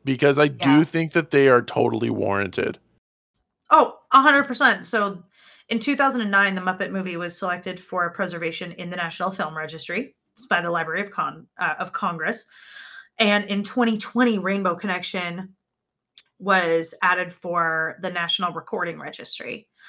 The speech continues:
Speaker 2: So super cool. And I did not realize until, like, getting that note that Rainbow Connection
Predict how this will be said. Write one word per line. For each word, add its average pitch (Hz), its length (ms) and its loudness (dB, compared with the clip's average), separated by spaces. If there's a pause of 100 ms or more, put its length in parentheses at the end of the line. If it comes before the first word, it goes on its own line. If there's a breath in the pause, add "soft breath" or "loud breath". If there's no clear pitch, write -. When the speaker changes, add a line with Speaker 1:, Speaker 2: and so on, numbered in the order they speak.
(180 loud breath)
Speaker 2:
So 170 580 0 (300)
super 254 480 -4
cool. 180 480 -2
And 254 400 2 (140)
I 269 520 2
did 208 160 -10
not 262 200 -8
realize 165 420 -6 (100)
until, 170 480 -8
like, 175 240 -8 (380)
getting 165 320 -10
that 170 320 -6
note 180 400 -4 (500)
that 208 240 -4
Rainbow 190 340 0
Connection 190 760 -4